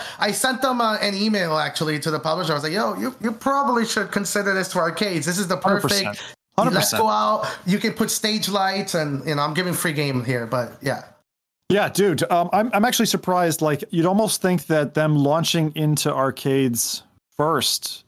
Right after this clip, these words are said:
Speaker 2: is what you would have
Speaker 1: Mm-hmm.
Speaker 2: expected with this, because you're right. I mean, that, it'd be, I, I'd say V R arcade owners would be begging for this title,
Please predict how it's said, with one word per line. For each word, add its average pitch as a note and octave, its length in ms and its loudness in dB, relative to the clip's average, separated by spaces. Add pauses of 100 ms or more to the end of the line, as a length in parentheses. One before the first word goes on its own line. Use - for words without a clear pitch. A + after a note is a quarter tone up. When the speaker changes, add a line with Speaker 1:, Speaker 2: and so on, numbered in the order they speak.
(100)
Speaker 2:
is C3 100 0
what C#3 180 0
you C#3 100 2
would C3+ 120 4
have C#3 80 2
Speaker 1:
Mm-hmm. F#3 60 2
Speaker 2:
expected G#3+ 580 0
with D#3+ 140 0
this, G2 240 -4
because B2+ 480 0
you're D3 100 2
right. D3 300 2
I C#3 100 2
mean, D#3+ 120 2
that, F#3 220 0 (560)
it'd F3 120 0
be, D3+ 140 2 (300)
I, E3 140 2
I'd D#3 160 2
say A3 100 2
V D3+ 140 2
R C#3+ 100 2
arcade C#3+ 480 0
owners C#3 300 2
would C3+ 80 2
be B2 160 0 (240)
begging F3 380 2
for A#2+ 160 -2
this G#2+ 200 -2
title, G#2 420 -6